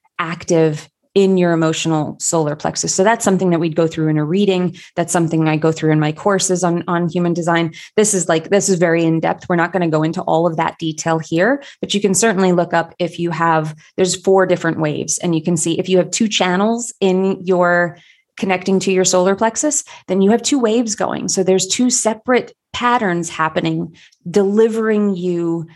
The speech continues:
varying <laughs> emotions at different times. So this isn't something to manage, it's something to observe. That's the keynote that I have for you there. It's not, your emotions are something to observe. Your emotions are something to nurture.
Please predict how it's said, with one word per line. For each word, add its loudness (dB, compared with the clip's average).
varying 2
<laughs> -16
emotions 0
at -4
different -4
times. -6
So 0
this 2
isn't 2
something 4
to 0
manage, 2
it's -2
something -2
to -2
observe. -2
That's 0
the 2
keynote 2
that 0
I 2
have -2
for -4
you -2
there. -4
It's 0
not, 2
your 4
emotions 4
are 0
something 0
to -4
observe. 0
Your 2
emotions 2
are 0
something -2
to -2
nurture. -2